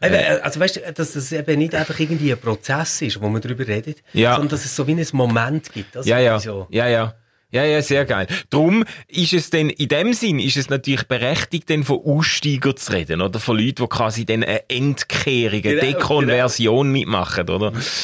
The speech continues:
Speaker 2: Ja, ja, das ist noch spannend. Also, äh, äh, vielleicht nur als, als Nachgedanke,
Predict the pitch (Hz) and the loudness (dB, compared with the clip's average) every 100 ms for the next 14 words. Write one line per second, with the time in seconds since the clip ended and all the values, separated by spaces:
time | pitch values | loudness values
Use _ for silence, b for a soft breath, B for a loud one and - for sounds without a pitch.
0 | B B B B 127 156 120 160 190 180 | B B B B 0 0 0 0 2 2
1 | 170 - 143 180 110 85 - 135 110 B | 0 0 0 2 0 -2 -2 0 0 B
2 | B B - - - - 143 143 - 131 | B B -8 -10 -10 -2 2 2 0 -2
3 | 175 160 - 170 202 156 147 - 135 135 | 0 2 2 2 2 2 0 -2 -2 0
4 | 135 131 175 - - - 117 113 165 147 | 2 2 2 0 -6 -10 -12 -4 -2 2
5 | 143 143 - | 2 2 0